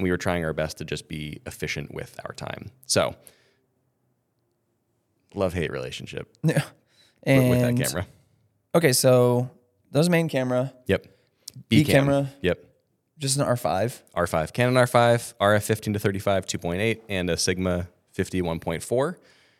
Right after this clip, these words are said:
Speaker 1: which
Speaker 2: And
Speaker 1: we
Speaker 2: where did
Speaker 1: only
Speaker 2: we
Speaker 1: used.
Speaker 2: only used it in one specific
Speaker 1: Yes.
Speaker 2: scenario?
Speaker 1: Which was underwater.
Speaker 2: Yes.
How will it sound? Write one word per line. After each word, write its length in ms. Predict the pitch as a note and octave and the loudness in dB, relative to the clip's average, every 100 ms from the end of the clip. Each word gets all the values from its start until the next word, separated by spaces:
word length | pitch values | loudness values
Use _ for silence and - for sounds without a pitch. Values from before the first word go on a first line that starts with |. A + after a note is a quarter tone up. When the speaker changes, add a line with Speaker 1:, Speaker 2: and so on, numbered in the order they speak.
| _ | _
Speaker 1:
which 160 | - A2+ | 0 0
Speaker 2:
And 60 | B2 | 2
Speaker 1:
we 180 | G2 | -2
Speaker 2:
where 220 | F#2 A#2+ A2 | -2 0 2
did 100 | B2+ | 4
Speaker 1:
only 120 | E3 | 2
Speaker 2:
we 60 | |
Speaker 1:
used. 320 | G#2+ D2 - C3+ | -2 -6 -6 -2
Speaker 2:
only 300 | C#3+ D3 C3+ | 0 0 0
used 360 | B2+ B2+ B2+ | 0 -2 -2
it 160 | A#2+ - | -6 -4
in 200 | A#2 A#2 | -6 -4
one 500 | A#2 A#2 A#2 B2 C#3+ F3+ | -4 -4 -4 -8 -10 -20
specific 800 | - - C3 - - G2+ - - | -20 -14 -10 -10 -10 -12 -12 -14
Speaker 1:
Yes. 260 | - - - | -14 -12 -8
Speaker 2:
scenario? 500 | B2 A2+ E2 B1 - _ | -6 -4 -4 -6 -10 _
Speaker 1:
Which 160 | F#2 | -8
was 100 | F2+ | -6
underwater. 520 | - E2+ E2+ - - A#2 - | -6 -6 -6 -6 -10 -14 -12
Speaker 2:
Yes. 260 | - - | -12 -12